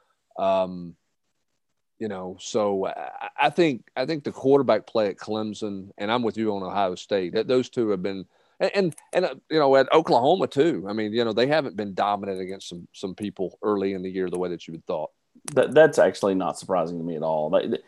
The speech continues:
Speaker 2: last year they lost two games they shouldn't have lost. I, like, Lincoln Riley gets all this love 'cause he coached a couple of Heisman Trophy winners, but, you know, he, he, they've beat up on a, on a poor Big,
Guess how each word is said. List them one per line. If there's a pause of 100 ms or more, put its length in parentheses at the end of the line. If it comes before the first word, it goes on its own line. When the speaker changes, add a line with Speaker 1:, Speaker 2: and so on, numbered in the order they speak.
(240)
Speaker 2:
last
year
they
lost
two
games
they
shouldn't
have
lost.
I, (520)
like, (1040)
Lincoln
Riley
gets
all
this
love
'cause
he
coached
a
couple
of
Heisman
Trophy
winners,
but, (520)
you
know, (100)
he,
he,
they've
beat
up
on
a,
on
a
poor
Big,